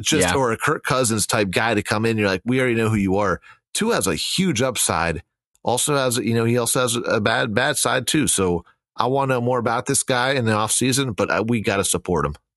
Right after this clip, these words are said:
Speaker 1: Defense is already there. Gotta get there.
Speaker 2: Yeah, it, look, don't get me wrong. If the right deal comes along for Deshaun, you make that move. Outside of that, definitely gonna ride with Tua. And look, I,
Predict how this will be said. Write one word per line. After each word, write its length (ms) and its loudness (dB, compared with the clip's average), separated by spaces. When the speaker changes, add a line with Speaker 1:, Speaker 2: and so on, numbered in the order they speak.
Speaker 1:
Defense 380 0
is 80 0
already 220 0
there. 360 0
Gotta 260 0
get 200 0
there. 240 -2
Speaker 2:
Yeah, 300 0
it, 280 -2
look, 220 0
don't 160 0
get 100 0
me 60 2
wrong. 220 0
If 80 -6
the 100 -6
right 180 0
deal 180 0
comes 240 0
along 220 0
for 120 -4
Deshaun, 420 0
you 100 0
make 220 0
that 160 0
move. 200 -2
Outside 400 0
of 100 -2
that, 280 -2
definitely 400 0
gonna 120 0
ride 280 0
with 120 -6
Tua. 420 0
And 200 0
look, 200 0
I, 100 -2